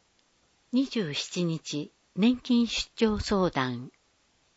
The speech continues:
十時から十五時三十分、予約が必要です。菊池市役所健康推進課。九月一日、ふれあいでがっ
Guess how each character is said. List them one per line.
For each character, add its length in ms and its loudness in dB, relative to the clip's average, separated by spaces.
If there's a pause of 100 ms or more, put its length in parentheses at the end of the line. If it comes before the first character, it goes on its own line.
(200)
十 220 0
時 160 -6
か 140 -4
ら 160 -2
十 260 0
五 180 -2
時 120 -10
三 320 -2
十 160 -4
分、 480 -4 (380)
予 100 0
約 320 -2
が 80 -2
必 340 -8
要 240 0
で 140 -4
す。 300 -16 (760)
菊 220 -6
池 180 -6
市 260 -4
役 240 -4
所 320 -6 (160)
健 180 2
康 280 2
推 280 -2
進 360 -2
課。 260 -6 (1600)
九 100 -4
月 340 -8 (160)
一 120 -6
日、 460 -8 (440)
ふ 180 -2
れ 200 2
あ 80 -2
い 100 -2
で 140 -2
が 140 -2
っ 20 -10